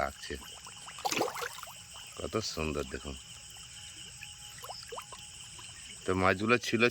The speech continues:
ছোট্ট ছোট্ট, আপনাদেরকে একদিন আগের ভিডিওতে দেখিয়েছি ধরিয়ে, আগের ভিডিও ধরেছিলাম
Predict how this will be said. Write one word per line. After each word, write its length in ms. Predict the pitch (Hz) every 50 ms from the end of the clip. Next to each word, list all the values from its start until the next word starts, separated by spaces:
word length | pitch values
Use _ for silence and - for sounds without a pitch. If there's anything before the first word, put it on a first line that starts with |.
| - -
ছোট্ট 220 | - 117 - - - 127 -
ছোট্ট, 220 | - 110 - - - 139 165 - - - - - - - - - - - - - - - - - - - - - -
আপনাদেরকে 340 | 92 95 98 92 107 107 107 104
একদিন 200 | 95 98 107 113 107 95
আগের 180 | 95 107 113 107
ভিডিওতে 280 | 107 104 113 120 113 113 104
দেখিয়েছি 360 | 107 - 127 127 120 - 117 123 131 123 104
ধরিয়ে, 260 | 87 90 95 107 127 139 - - - - - - - - - - - - - - - - - - - - - - - - - - - - - - - -
আগের 200 | 85 87 98 104 98 92
ভিডিও 220 | 101 101 101 117 120 113 104
ধরেছিলাম 400 | 95 104 117 110 113 107 117 131